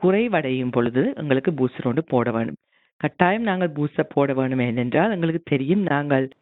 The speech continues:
வெளிநாடுகளிலும் ஆராய்ச்சி மூலம் தெரியும் அந்த, அ, booster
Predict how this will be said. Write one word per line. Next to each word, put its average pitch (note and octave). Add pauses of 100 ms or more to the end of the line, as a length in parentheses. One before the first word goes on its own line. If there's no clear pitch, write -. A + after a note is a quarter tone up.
(280)
வெளிநாடுகளிலும் D3 (300)
ஆராய்ச்சி C#3
மூலம் C3
தெரியும் C#3
அந்த, C3+ (520)
அ, C3+
booster C#3+